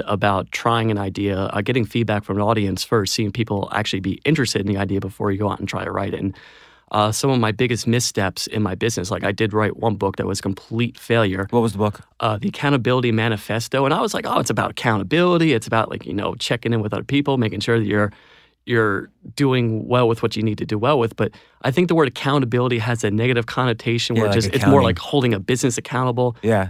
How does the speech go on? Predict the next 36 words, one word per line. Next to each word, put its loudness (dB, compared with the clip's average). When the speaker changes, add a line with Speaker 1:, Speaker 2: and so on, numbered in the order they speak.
Speaker 1:
And 0
I 2
don't 0
think -2
people -4
really 0
kinda -4
got -4
the -6
message. -4
And -2
I -4
tried -2
to -2
change -2
it -8
to -6
the -8
manif-, -4
the -6
accountability -2
manifest. -8
No, 0
it, -4
uh, -4
it 0
was, 2
oh, 4
crowdsource -2
your -4
success. -4
I -2
tried -2
to -2
change -2
it -2